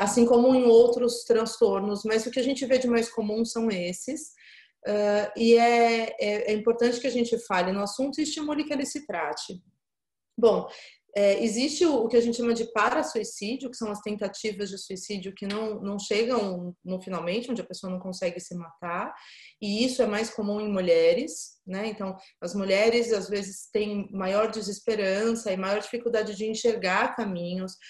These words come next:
e elas tentam se matar mais, mas de maneiras menos letais. Homens, normalmente, eles seguram a, a situação o máximo que eles podem,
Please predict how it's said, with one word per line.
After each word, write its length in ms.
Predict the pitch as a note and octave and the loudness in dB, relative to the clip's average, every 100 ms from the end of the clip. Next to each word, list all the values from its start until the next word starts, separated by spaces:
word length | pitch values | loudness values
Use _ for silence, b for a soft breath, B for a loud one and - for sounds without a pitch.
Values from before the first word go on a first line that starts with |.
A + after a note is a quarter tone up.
| B - | B -2
e 80 | G#3 | 2
elas 300 | G#3 G#3+ - | 2 2 0
tentam 480 | A3 A#3 D#4+ D4+ B3 | 0 0 -2 -6 -6
se 140 | - | -6
matar 380 | G#3 G3+ G3+ F#3+ | -8 -8 -6 -4
mais, 420 | F#3 F3 F#3 G3 | -4 -4 -6 -6
mas 200 | G#3 G3+ | -6 -6
de 60 | G#3+ | -4
maneiras 480 | G#3 G#3+ G#3+ G#3+ | -4 -2 -2 -2
menos 520 | G3+ A3 A#3 C4 C4+ B3+ | -4 0 0 0 -4 -2
letais. 800 | B3 B3+ F3 D#3+ - - - _ _ b b b _ - | -2 -2 -6 -12 -14 -18 -20 _ _ b b b _ -2
Homens, 640 | G#3 A#3+ A#3+ G3 F3 - | 2 4 2 0 -4 -8
normalmente, 640 | G3 F#3+ F#3+ G#3 A#3 - | -6 -4 -4 -2 -2 0
eles 320 | A#3 G#3+ A3 | 2 2 0
seguram 560 | - G#3 A3 B3+ C#4+ F#4 b b _ | -4 -2 0 2 0 -4 b b _
a, 360 | F#3+ F#3+ F3+ F#3 | -4 -2 -4 -6
a 20 | |
situação 760 | - G3+ G3 F#3+ - G#3 A3+ | -6 -4 -4 -4 -4 0 0
o 40 | A3 | 0
máximo 380 | G#3 A#3 - | 0 -2 -6
que 100 | - | -2
eles 280 | B3+ G#3 - | -2 -2 -6
podem, 680 | - F#3 F3 F3 G3 A3+ | -2 4 4 4 2 -6